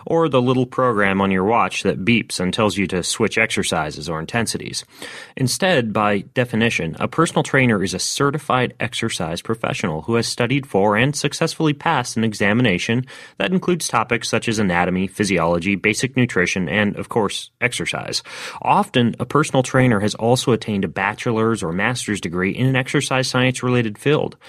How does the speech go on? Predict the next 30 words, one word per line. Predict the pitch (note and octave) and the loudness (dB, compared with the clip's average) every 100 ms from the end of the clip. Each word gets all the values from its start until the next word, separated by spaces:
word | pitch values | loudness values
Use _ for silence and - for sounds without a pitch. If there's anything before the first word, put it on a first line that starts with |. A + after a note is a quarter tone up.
| - - - | -20 -10 -6
A | |
personal | B2+ D#3 - C#3+ | -2 0 2 0
trainer | - C3 A#2 | 2 2 2
is | G2+ | 2
usually | A2+ G#2+ G#2 | 0 0 0
employed | F#2+ F2+ - C3 A#2+ F2+ | 0 -2 -2 2 2 0
by | D#2+ F2+ | 0 -2
a | E2 | -2
gym | D#2 G#2+ A2 A#2 | 0 2 4 4
or | G2 | 2
a | - | -2
health | A2+ A2+ - | 0 -2 0
club, | A#2+ A2+ A2 - - - | 0 0 0 -8 -20 -4
or | - G3+ G3 | 0 2 2
owns | D#3+ D#3+ C#3 | 2 4 4
their | C#3 | 4
own | C#3+ | 4
personal | C3+ D3 C#3+ C3+ | 4 2 2 0
training | C#3+ C#3 | 2 2
studio, | C3 D3 D3 E2+ B1+ - | 2 2 4 2 -2 -2
and | C3 | 0
in | G#2 B2+ | 2 2
this | C#3 C3+ | 2 0
setting, | C#3 B2 G2+ | -2 0 2
they | G2+ | 0
provide | - G2+ F#2 - | -2 -2 -2 -2
exercise | A#2+ B2 D3 - G2 F2 | -4 -2 -2 -2 -2 -2
advice, | E2+ - D#2+ F#2+ - | -6 -4 -4 -4 -4
workout | G2 G2 - F#2 - | -2 0 0 -2 0
programs, | F#2 E2+ F2 F#2 G#2+ | 0 0 0 -2 -2